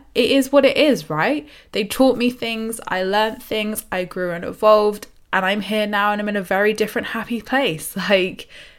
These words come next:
that's all there is to it. And what I find a lot of the time is, is like,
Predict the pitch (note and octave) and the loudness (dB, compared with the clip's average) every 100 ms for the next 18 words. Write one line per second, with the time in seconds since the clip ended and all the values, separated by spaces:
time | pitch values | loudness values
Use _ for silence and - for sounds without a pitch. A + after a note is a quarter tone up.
0 | - - - F3+ F3 G#3 A3+ G#3+ G#3+ G#3+ | -20 -20 -10 -4 -2 2 4 6 6 6
1 | A3+ A3 - B3 G3+ - - - A#3 A3+ | 4 2 2 6 6 2 -4 -2 2 8
2 | C4+ C4 B3+ B3+ B3 A#3 G3 F#3+ G3+ F#3+ | 10 10 6 6 6 6 4 2 0 -6
3 | - A#3+ C4+ A3 F3 F3+ E3+ F3+ D#3+ - | 2 6 6 4 0 -6 -4 -2 -2 -4
4 | - | -10